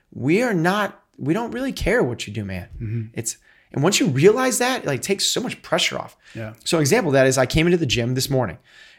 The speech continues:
Speaker 1: and we're doing this workout that I would do fairly well in, I'd wanna do well in. But as I'm warming up, I'm like, "Man, I just don't have it today." Like,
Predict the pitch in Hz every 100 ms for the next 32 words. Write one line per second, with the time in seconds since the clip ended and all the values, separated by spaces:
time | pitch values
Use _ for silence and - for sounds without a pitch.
0 | - 135 135 127 123 113 - 123 151 175
1 | 120 131 143 143 - - 196 214 156 165
2 | - 139 135 131 131 110 113 101 95 127
3 | 135 175 170 123 117 113 95 - - -
4 | - 143 170 175 165 175 139 123 117 -
5 | 175 170 196 262 - 117 95 104 123 -
6 | - 101 104